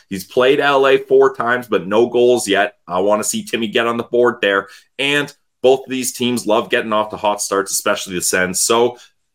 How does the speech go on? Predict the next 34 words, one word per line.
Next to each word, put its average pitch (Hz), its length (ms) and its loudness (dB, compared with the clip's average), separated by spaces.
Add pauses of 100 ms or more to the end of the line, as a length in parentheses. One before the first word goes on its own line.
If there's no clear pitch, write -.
(180)
both 135 320 0
teams 123 320 -4
to - 80 -6
score 110 400 2
in 104 120 -6
the 95 60 -6
first 104 340 -4
period. 104 380 -2
Put - 160 -2
all 160 160 2
those 135 240 2
three 127 220 -4
together, 107 400 0 (160)
you 101 80 -14
get 113 240 -2
plus 127 320 -4
five 104 420 -4
oh 95 180 2
six - 380 -4 (100)
odds 87 360 0
on 80 360 -4
FanDuel. 78 640 -4 (140)
So 98 140 -4
guys, 110 420 -4 (100)
check 151 200 -4
it 113 80 -4
out 95 180 -2
today. 87 380 -2 (200)
It's 107 320 -4 (140)
FanDuel. 123 600 2 (180)
Use 131 380 0
code 104 520 0
Locked 98 460 -2
On. 90 360 -2